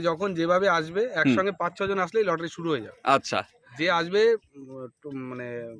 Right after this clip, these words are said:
Speaker 2: টোকেন তুলবে?
Speaker 1: টোকেন তুলবে, মানিটা জমা করবে, গিয়ে বসে পড়বে, এবং সিট যদি চেঞ্জ করতে হয়,
Speaker 2: হুম।
Speaker 1: এগারোটার পরে যদি কোনো সিট ফাঁকা থাকে, সেখানে গিয়ে সে বসতে পারে।
Speaker 2: এবং অবশ্যই সেটা জানিয়ে সে
Speaker 1: জানিয়ে
Speaker 2: তাকে
Speaker 1: বসতে
Speaker 2: বসতে
Speaker 1: হবে।
Speaker 2: হবে।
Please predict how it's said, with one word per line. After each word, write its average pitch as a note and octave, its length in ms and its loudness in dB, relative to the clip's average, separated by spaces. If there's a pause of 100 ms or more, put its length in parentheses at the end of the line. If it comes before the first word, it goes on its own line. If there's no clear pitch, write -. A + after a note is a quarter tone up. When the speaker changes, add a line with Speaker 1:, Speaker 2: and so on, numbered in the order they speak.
(100)
Speaker 2:
টোকেন D#3 280 6
তুলবে? F#3+ 320 6
Speaker 1:
টোকেন E3+ 320 -2
তুলবে, F3+ 400 -2
মানিটা D#3 400 -2
জমা D3 220 -2
করবে, F3+ 280 -8
গিয়ে D#3+ 220 -4
বসে C#3+ 220 -4
পড়বে, E3 280 -2
এবং D#3 280 -2 (120)
সিট F3 300 -10
যদি F#3+ 200 -8
চেঞ্জ G#3+ 300 0
করতে F3 300 -6
হয়, D3+ 180 -2 (200)
Speaker 2:
হুম। B2+ 220 4
Speaker 1:
এগারোটার F#3 440 2
পরে F3+ 240 -2
যদি E3 240 -10
কোনো E3 220 -6
সিট E3 260 -12
ফাঁকা E3 240 -2
থাকে, F#3 260 -6 (520)
সেখানে D#3 420 -4
গিয়ে E3+ 200 -6
সে E3+ 200 -8
বসতে C3+ 360 -10
পারে। - 180 -14 (640)
Speaker 2:
এবং F3 200 6 (120)
অবশ্যই G#3 440 4
সেটা A3+ 220 6 (380)
জানিয়ে E3+ 380 6
সে F3+ 60 2
Speaker 1:
জানিয়ে D3 260 2
Speaker 2:
তাকে D3 160 6
Speaker 1:
বসতে A#2 200 4
Speaker 2:
বসতে - 120 -2
Speaker 1:
হবে। F#2+ 260 0
Speaker 2:
হবে। - 120 -4